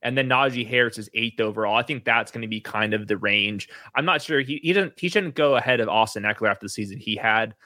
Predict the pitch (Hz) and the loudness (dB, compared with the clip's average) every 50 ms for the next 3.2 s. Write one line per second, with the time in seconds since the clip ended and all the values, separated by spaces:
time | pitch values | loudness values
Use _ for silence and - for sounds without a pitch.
0 | _ _ - 123 117 120 147 139 131 123 117 - - 120 110 107 104 123 127 123 | _ _ -2 -2 0 0 0 0 0 0 0 0 0 2 2 2 2 2 2 2
1 | 127 120 107 104 110 113 117 113 - - 117 101 - - 107 107 104 104 107 104 | 2 0 -2 -4 -2 -2 -2 -2 -4 -6 -8 -6 -4 -4 -4 -4 -2 0 0 0
2 | 101 - - 107 101 101 - 104 101 98 98 101 101 101 117 117 107 107 107 110 | 0 0 0 0 0 0 0 0 2 4 4 2 2 2 0 0 0 0 0 0
3 | 107 110 107 110 | 0 0 -2 -4